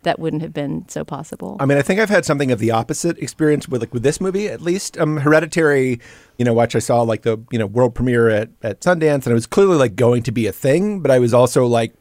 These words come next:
Speaker 2: skeptical of it, and the more I thought of it, the more it just, like, didn't hang together. Like, it just felt like a lot of stuff kind of thrown at a wall, but it really had,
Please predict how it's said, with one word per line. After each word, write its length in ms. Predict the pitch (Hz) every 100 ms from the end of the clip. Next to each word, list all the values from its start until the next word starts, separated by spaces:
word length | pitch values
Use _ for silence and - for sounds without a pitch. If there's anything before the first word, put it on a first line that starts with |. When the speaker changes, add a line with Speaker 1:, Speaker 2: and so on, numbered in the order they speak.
| - - - _
Speaker 2:
skeptical 640 | - - 147 - 156 151 151
of 100 | 139
it, 80 |
and 100 | 120
the 60 | 104
more 300 | 113 151 151
I 100 | 127
thought 300 | 120 120 131
of 100 | 127
it, 140 | 123
the 80 | 110
more 240 | 107 113 113
it 120 | 117
just, 160 | 104
like, 200 | 113 -
didn't 340 | - 110 117 - _ 98
hang 460 | 107 113 107 107
together. 460 | - 117 107 135 123
Like, 180 | 107 -
it 40 |
just 180 | - -
felt 120 | 123
like 120 | 120
a 40 | 113
lot 200 | 104 110
of 80 |
stuff 160 | - 123
kind 180 | 131 107
of 60 |
thrown 260 | - 120 113
at 60 | 107
a 60 |
wall, 320 | 107 117 123 120
but 120 | 113
it 140 | 117 -
really 300 | 131 127 120
had, 340 | 120 120 117